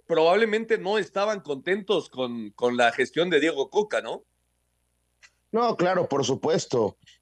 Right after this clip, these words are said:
Speaker 2: Te das cuenta desde cómo se encara el partido, cómo los jugadores, eh, tienen más hambre, si se, si se puede decir así, eh, más disciplina táctica, porque con la gente,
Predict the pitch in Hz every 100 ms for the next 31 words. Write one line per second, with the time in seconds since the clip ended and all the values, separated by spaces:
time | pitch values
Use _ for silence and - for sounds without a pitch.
0 | _ 120 143 160 - 156 160 180 170 151
1 | 131 107 113 120 120 117 113 - - _
2 | - 147 165 139 131 143 151 147 127 117
3 | - 143 151 143 143 135 - _ _ 139
4 | 151 151 143 135 127 120 101 - - -
5 | 123 - 123 127 127 143 147 143 139 127
6 | - - _ 107 110 107 101 95 - _
7 | - 156 156 156 156 - 160 175 160 151
8 | - 120 107 - 107 - 131 123 123 120
9 | - 139 151 147 - - _ 107 113 135
10 | 160 165 135 - 143 156 - 160 165 -
11 | 165 - 156 208 214 _ _ _ - _
12 | _ 151 139 - 135 127 127 123 - 139
13 | 143 208 220 233 226 214 185 156